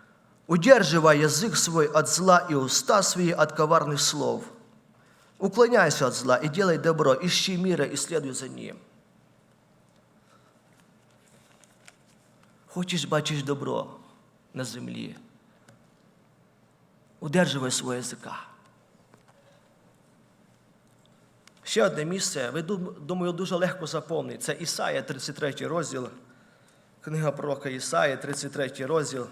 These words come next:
Давайте також відкриємо. Книга пророка Ісаї, тридцять третій розділ, п'ятнадцятий, шістнадцятий вірш. Ті самі вірші.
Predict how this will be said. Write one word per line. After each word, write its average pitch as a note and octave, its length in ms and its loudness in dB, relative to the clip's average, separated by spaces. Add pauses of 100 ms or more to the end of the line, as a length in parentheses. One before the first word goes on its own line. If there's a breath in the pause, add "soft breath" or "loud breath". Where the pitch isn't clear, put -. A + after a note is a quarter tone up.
Давайте C3+ 320 -2
також B2 380 -10
відкриємо. D3 460 -4 (1200 soft breath)
Книга C3+ 420 -6
пророка C3 420 -8
Ісаї, C3 420 2
тридцять C#3 360 -6
третій C3 340 -2
розділ, C#3+ 460 -4 (600 soft breath)
п'ятнадцятий, D3 580 -2
шістнадцятий C#3 600 -6
вірш. A#2+ 380 -10 (580)
Ті - 100 -18
самі C3 340 -8
вірші. B2 360 -10